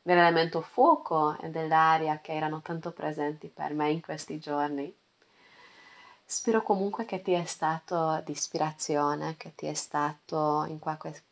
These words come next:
modo un aiuto per riflettere e di,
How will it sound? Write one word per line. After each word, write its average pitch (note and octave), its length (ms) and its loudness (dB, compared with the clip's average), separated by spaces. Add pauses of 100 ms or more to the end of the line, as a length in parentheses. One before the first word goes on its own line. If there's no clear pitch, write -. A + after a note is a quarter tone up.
(100)
modo D#3 880 4 (840)
un D3+ 280 0
aiuto G3 840 4 (180)
per D#3 920 2 (560)
riflettere F3 1200 2
e D3+ 180 -6
di, C#3+ 720 -4